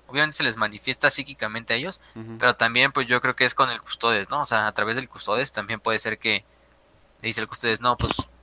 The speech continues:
Speaker 1: deja a este güey entrar".
Speaker 2: Ujú.
Speaker 1: Y abran la puerta de la eternidad. Se tardan ocho horas para abrir la puerta de la eternidad. Y ya
Speaker 2: Ujú.
Speaker 1: puede entrar el, el individuo y platicar con el emperador en esta audiencia.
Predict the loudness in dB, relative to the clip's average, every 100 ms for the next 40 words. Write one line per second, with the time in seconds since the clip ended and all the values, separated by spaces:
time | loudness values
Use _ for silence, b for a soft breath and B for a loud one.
0 | -4 0 0 0 -2 -4 0 0 0 _
1 | _ _ -12 -4 4 8 8 8 6 4
2 | 2 4 4 4 2 -4 0 0 0 _
3 | _ _ -16 2 6 6 4 4 6 6
4 | 4 2 2 0 2 2 2 -2 0 0
5 | -2 2 2 2 _ -14 -6 -2 2 0
6 | 2 2 2 0 -6 B B -2 -2 -2
7 | -4 -2 2 2 0 B B B _ _
8 | _ _ -14 0 0 2 2 4 4 2
9 | 2 4 6 4 2 -8 _ _ -6 -2
10 | 0 0 0 -2 -2 -4